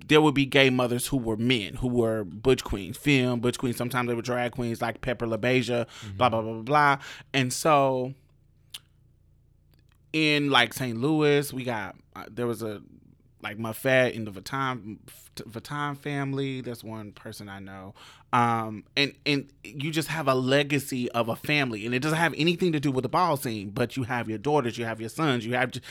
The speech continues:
Speaker 1: just a clique of people who sometimes their family threw 'em away, sometimes their family didn't, but they had their own community within the gay scene,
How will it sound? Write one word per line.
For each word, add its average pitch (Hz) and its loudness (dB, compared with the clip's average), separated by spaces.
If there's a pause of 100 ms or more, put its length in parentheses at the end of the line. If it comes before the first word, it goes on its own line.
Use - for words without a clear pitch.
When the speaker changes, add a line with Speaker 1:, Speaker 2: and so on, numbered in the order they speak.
(180)
Speaker 1:
just 139 -2
a 131 2
clique 214 4
of 190 0
people 151 2
who 143 2 (380)
sometimes 147 4
their 127 2
family 120 -4
threw 123 -2
'em 113 0
away, 151 2
sometimes 143 -4
their 131 -2
family 139 -4
didn't, 131 -2
but 107 -4
they 131 2
had 123 -2
their 117 -2
own 120 -2
community 120 -4
within 113 -6
the 110 -8
gay 113 -4
scene, 135 -4